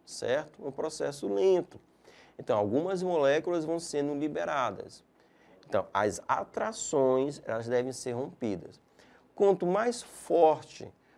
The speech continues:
forem essas atrações, mais difícil será a volatilidade, ok? Quanto mais fracas as atrações entre as moléculas,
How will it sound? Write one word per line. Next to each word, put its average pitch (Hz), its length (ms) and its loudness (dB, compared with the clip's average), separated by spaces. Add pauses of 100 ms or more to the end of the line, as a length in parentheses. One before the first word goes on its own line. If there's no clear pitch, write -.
forem 165 600 6
essas 101 320 -4
atrações, 131 880 -4 (240)
mais 175 260 -4
difícil 165 420 -4
será 139 520 -4
a 135 120 -2
volatilidade, 131 1040 -4 (680)
ok? 156 520 0 (220)
Quanto 95 300 -6
mais 147 680 -2
fracas 98 1080 -2 (500)
as 107 240 0
atrações 107 720 -6
entre 117 280 -6
as 110 180 -10
moléculas, 147 680 -4